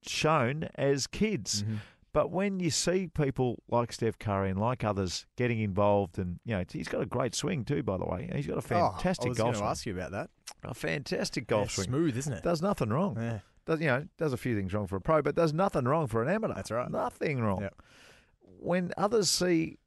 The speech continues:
Speaker 1: Steph Curry make the game look easy,
Speaker 2: Yep.
Speaker 1: oh, I think it's fantastic.
Speaker 2: Well, the web dot com, um, social pages and their, um, their Twitter feeds, uh, Instagram,
Speaker 1: Yep.
Speaker 2: Facebook, their numbers were huge.
Speaker 1: Yeah.
Speaker 2: And the video downloads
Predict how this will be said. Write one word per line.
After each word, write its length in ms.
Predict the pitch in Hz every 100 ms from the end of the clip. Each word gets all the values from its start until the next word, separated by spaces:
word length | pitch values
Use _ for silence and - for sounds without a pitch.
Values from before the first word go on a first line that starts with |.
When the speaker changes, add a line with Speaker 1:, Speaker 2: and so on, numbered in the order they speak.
| _ _ _ _ _ _
Speaker 1:
Steph 280 | - - 160
Curry 240 | - 160 135
make 180 | 139
the 80 | -
game 240 | 113 113 104
look 160 | 98
easy, 460 | 160 240 135 101 - _ -
Speaker 2:
Yep. 160 | 90 - _ _ _
Speaker 1:
oh, 240 | 226 208 160
I 120 | 220
think 180 | 202 131
it's 120 | -
fantastic. 480 | 107 98 - - 120
Speaker 2:
Well, 80 |
the 80 | 127
web 160 | 165 165
dot 180 | 127 -
com, 400 | 123 110 101 98 _ _ -
um, 480 | 92 90 87 90 - _
social 420 | - 120 117 113
pages 540 | 117 123 123 123 113
and 160 | 107 101
their, 400 | 101 98 95 90 - -
um, 440 | 92 92 87 87 90
their 120 | 101
Twitter 240 | - 131 117
feeds, 400 | - 120 104 -
uh, 120 | 104 95
Instagram, 600 | 120 - 113 113 117 113 110
Speaker 1:
Yep. 100 | 120
Speaker 2:
Facebook, 300 | 151 123 107
their 280 | 151 190 185
numbers 500 | 131 139 135 110 95
were 100 | 123
huge. 680 | 113 - - 120 131 113 82
Speaker 1:
Yeah. 100 | 240
Speaker 2:
And 140 | 220 110
the 40 |
video 520 | 107 135 151 143 135
downloads 840 | 127 131 131 127 123 123 123 120